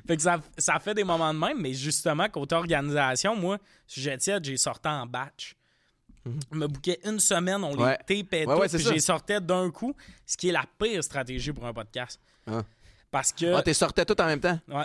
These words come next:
Speaker 1: dix épisodes d'une shot, mais le problème, c'est qu'il y a une ma-, il y a aucun rappel, il y a
Speaker 2: Mhm.
Speaker 1: aucun,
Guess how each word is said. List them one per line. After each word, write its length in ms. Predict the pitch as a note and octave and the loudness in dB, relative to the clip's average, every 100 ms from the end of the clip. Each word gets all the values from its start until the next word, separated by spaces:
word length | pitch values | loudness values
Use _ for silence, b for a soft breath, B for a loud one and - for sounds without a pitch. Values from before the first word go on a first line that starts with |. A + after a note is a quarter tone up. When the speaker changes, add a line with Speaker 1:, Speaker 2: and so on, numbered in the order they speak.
| - | -6
Speaker 1:
dix 300 | C3+ D3+ - | -4 0 2
épisodes 320 | E3+ D3 F3 | 2 0 0
d'une 200 | D#3 C#3+ | 0 -2
shot, 320 | C3 F3 G3+ G#3+ | -2 0 -2 -2
mais 240 | C3+ C3+ - | -8 -8 -6
le 200 | C#3 C#3 | -2 -2
problème, 460 | C3+ C#3 C#3 F3 E3 | 0 -2 -2 -2 -4
c'est 120 | C3+ | -4
qu'il 160 | B2+ | -6
y 20 | B2 | -8
a 160 | B2+ | -8
une 60 | C3 | -6
ma-, 160 | B2 - | -6 -8
il 180 | B2+ C#3 | -14 -6
y 40 | C#3 | -4
a 40 | |
aucun 280 | C3+ D#3+ D#3+ | -4 0 0
rappel, 580 | C#3+ B2+ - D3 D3 D3 | 0 -2 0 0 0 -2
il 100 | A2 | -2
y 40 | B2 | -2
a 20 | |
Speaker 2:
Mhm. 60 | A2+ | -2
Speaker 1:
aucun, 240 | G2 D3+ | -2 -4